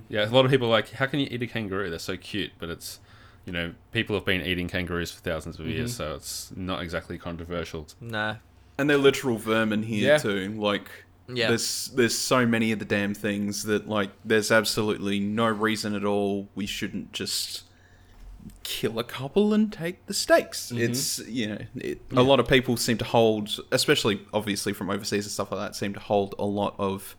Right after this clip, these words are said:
Speaker 4: uh, different opinions about kangaroos compared to us. But, like, most of the time we've got people in the country, in, in the countryside, just, uh,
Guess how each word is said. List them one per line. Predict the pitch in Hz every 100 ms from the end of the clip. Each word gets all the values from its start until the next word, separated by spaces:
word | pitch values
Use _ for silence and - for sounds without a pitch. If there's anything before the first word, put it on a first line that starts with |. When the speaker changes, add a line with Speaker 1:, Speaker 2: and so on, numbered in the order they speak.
| - - - - - - -
Speaker 4:
uh, | 101 101 98 98 98 - - - - - - -
different | 123 120
opinions | 101 - 147 131 107 104 -
about | 113 104
kangaroos | - 117 107 107 104
compared | 117 135 113
to | -
us. | 110 110 -
But, | - 110 -
like, | 104 104 - -
most | 135 135 -
of | 123
the | 120
time | - 117 107
we've | 113 -
got | 113
people | - 107 113
in | 104
the | 107
country, | 123 104 - 104 101 101 - -
in, | 110 104
in | 123 110
the |
countryside, | 107 104 - - 113 101 101 107 - - - -
just, | 117 104 - 110
uh, | 104 101